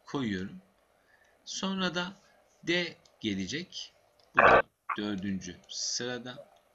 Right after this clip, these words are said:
Ve en sonda da misafir S harfiyle gelen son sırayı almış olacak. Gördüğünüz gibi sözcükleri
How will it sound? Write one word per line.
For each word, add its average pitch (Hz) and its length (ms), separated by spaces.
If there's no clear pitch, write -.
Ve 170 60
en 180 200
sonda 120 420
da 170 100
misafir 147 880
S 147 480
harfiyle 95 680
gelen 123 400
son 160 340
sırayı 104 560
almış 113 580
olacak. 98 520
Gördüğünüz 196 320
gibi 170 120
sözcükleri 170 800